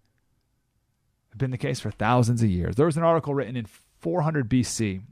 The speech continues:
It was an anonymous. It was written by someone in Athens. And he described the hustle and bustle and, and the materialism in the port city of, um,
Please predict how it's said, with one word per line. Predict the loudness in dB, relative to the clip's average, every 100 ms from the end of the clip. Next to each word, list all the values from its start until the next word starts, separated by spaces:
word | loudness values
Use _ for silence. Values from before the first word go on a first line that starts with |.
| _ -10
It |
was | -8
an | -4
anonymous. | 0 0 0 -4 -6
It |
was | -4
written | -4
by | -4
someone | -4 -4
in | -2
Athens. | -4 -6 -8 -14 _ _ _ _ _
And | -8 -4 -2
he | -2
described | -4 -4 0 2 2 -2
the |
hustle | 0 -2 0 -4
and | -2
bustle | -2 -2 -2 -2
and, | -4 -8
and | -12 -10
the | -12
materialism | -10 -4 0 0 0 0 -2 -6 _ _ -12
in | -10 -8
the | -8
port | -4 -4 -4
city | -8 -10 -10
of, | -8 -6 -6
um, | -6 -8 -14